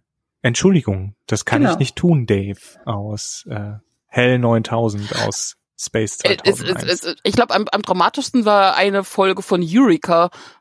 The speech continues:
Speaker 3: Die hatten ja Sarah, dieses, diesen Haus-, Hauscomputer-Bewusstsein. Und es gibt eine Folge, wo sie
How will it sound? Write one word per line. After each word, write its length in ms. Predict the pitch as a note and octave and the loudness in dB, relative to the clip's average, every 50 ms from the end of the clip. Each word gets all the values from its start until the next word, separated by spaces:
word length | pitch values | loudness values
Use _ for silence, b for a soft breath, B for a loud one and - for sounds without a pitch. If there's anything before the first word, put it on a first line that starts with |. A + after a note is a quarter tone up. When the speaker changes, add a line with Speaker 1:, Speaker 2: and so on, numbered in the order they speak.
| B - | B 2
Speaker 3:
Die 80 | F#3+ | 2
hatten 160 | F#3+ - - G#3 | 2 2 4 4
ja 120 | F3+ F#3 | 4 4
Sarah, 360 | F3 - - G#3 G#3 A#3 B3 E3 | 4 2 0 2 4 4 4 2
dieses, 300 | E3 F3 D#3+ F3 F3 - | 0 -2 -6 -6 -8 -6
diesen 240 | - F#3+ E3 F3 | -6 -6 -4 0
Haus-, 460 | F3+ F#3 G#3+ A3 G#3+ - - - - _ _ _ _ - | 0 2 2 2 -2 -4 -6 -8 -10 _ _ _ _ -2
Hauscomputer-Bewusstsein. 1800 | F3+ F#3 A3 B3+ - - - G#3 F#3 F3 - - G#3+ F#3 - F#3 E3+ E3+ D#3+ - F3 D3+ F#3 G#3+ - - - - - E3 D#3+ E3+ F3+ E3+ D#3 - B B B B B B | 0 0 0 0 -2 0 0 0 0 0 -6 -8 -4 2 4 4 4 4 2 0 -6 0 0 0 -2 -2 -12 -2 2 4 4 4 4 0 -2 -8 B B B B B B
Und 100 | - F3 | -4 -4
es 100 | F3 - | -2 0
gibt 200 | - A#3 - _ | -2 -4 0 _
eine 100 | G#3 F#3 | 2 2
Folge, 460 | - - - G#3 G3 F3 D#3+ F#3 D#3 | 2 2 2 2 4 4 2 -2 -2
wo 60 | E3 | -2
sie 220 | E3 D#3 E3 E3 | -4 -4 -6 -10